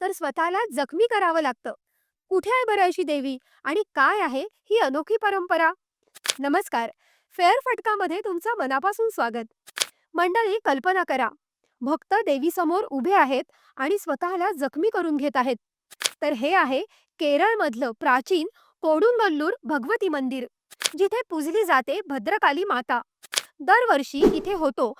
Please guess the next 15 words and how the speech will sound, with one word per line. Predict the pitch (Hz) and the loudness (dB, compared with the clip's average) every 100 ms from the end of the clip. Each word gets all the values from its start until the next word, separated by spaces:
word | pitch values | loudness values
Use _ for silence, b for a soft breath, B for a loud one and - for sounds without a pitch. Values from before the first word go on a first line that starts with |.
| b b | b b
कोडुंगल्लूर | 349 339 466 466 427 320 415 370 | 0 2 2 2 0 0 -2 0
भरणी | 277 294 440 | 4 4 4
उत्सव. | 349 - 285 240 _ _ _ _ _ _ - | 0 -2 -6 -6 _ _ _ _ _ _ -8
या | 269 285 370 | 4 6 6
दिवशी | 349 311 285 320 - | 4 -2 -4 -6 -8
भक्त | 214 349 - 285 311 | -4 -4 -2 -2 0
देवीसमोर | 262 381 392 359 349 453 | 4 4 2 -2 -2 -4
उभे | 262 240 381 | -6 -6 -4
राहतात | 311 247 247 330 b b b | -6 -2 -4 -4 b b b
आणि | 294 440 | 0 0
प्राचीन | - - 381 392 466 | 4 4 4 -4 -2
परंपरेनुसार | 311 262 339 381 381 320 277 311 214 - b b | -2 -2 -2 -2 -2 -4 -4 -2 -2 -4 b b
आक्रमक | - 277 - 403 453 480 | 2 2 4 4 6 4
भाव | - 262 311 | 0 2 4
दाखवत | 285 247 - 277 381 | 4 0 0 -2 -2